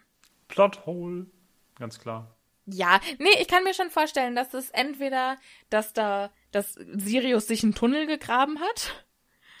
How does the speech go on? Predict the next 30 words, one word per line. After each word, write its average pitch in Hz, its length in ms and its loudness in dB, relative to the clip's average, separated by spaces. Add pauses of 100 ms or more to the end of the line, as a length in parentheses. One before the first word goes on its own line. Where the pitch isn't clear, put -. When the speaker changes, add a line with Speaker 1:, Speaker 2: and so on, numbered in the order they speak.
(140)
Speaker 2:
von, 220 240 0 (200)
quasi 214 280 2
von 202 180 -2
unten 233 300 -2
in 226 140 2
das 202 220 2
Haus 208 320 0
rein 277 240 0 (880)
und 208 200 -4
dann 240 380 0 (240)
vom 226 240 -2
Haus 220 520 -2 (1080)
in 214 140 4
den 196 140 2
Tunnel 269 260 4 (1600)
zu, 269 260 -4 (260)
zur 269 160 0
peitschenden 277 420 -4
Weide, 285 220 -2 (520)
weißt - 180 -12
du? - 60 -8 (840)
Speaker 1:
Was - 200 -8
ich 170 160 -12
mir 170 160 -8
eher 147 180 -4
vorstellen 139 440 -10
kann, 131 280 -10
ist, - 180 -16
dass 123 160 -10
er 123 300 -8